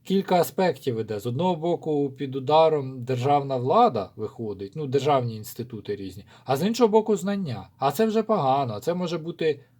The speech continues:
ну, бібліотека якась, і інститут якийсь, школи, до речі, чому ні? По фіналу Іса. Ну, не все долетить, ясно.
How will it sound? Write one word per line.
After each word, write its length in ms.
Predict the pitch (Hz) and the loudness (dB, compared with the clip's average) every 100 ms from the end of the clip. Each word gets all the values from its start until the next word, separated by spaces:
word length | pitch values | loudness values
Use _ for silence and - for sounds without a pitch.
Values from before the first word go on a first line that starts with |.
| _ | _
ну, 200 | 117 143 | -6 -4
бібліотека 840 | 131 139 147 165 139 123 123 127 | -2 -4 4 4 6 4 0 0
якась, 560 | 151 131 143 139 139 - | -2 -2 -2 -2 -4 -10
і 260 | 139 165 180 | -10 -4 0
інститут 760 | 180 - 202 185 151 143 143 | 0 0 0 0 0 -4 -2
якийсь, 680 | 147 143 143 147 147 - - | -2 -2 -2 -10 -10 -14 -10
школи, 680 | - - 131 131 135 143 147 127 | -8 -4 0 4 4 2 -4 -4
до 160 | 120 | -2
речі, 440 | 120 117 120 - 120 | 0 0 -2 -8 -12
чому 340 | - 117 117 | -8 -8 -8
ні? 320 | 104 95 123 - _ _ _ _ _ _ _ _ _ _ _ _ _ _ _ | -10 -14 -16 -20 _ _ _ _ _ _ _ _ _ _ _ _ _ _ _
По 100 | - | -10
фіналу 460 | 127 160 214 247 233 | -6 -2 2 4 4
Іса. 460 | 202 139 120 - 113 | 2 -2 -6 -6 -6
Ну, 220 | 185 226 | -2 0
не 120 | 226 | 0
все 260 | 190 208 180 | 0 0 0
долетить, 680 | 170 165 156 156 139 131 | 0 0 0 -2 -4 -2
ясно. 680 | 147 196 240 240 254 262 | 2 4 4 0 -4 -4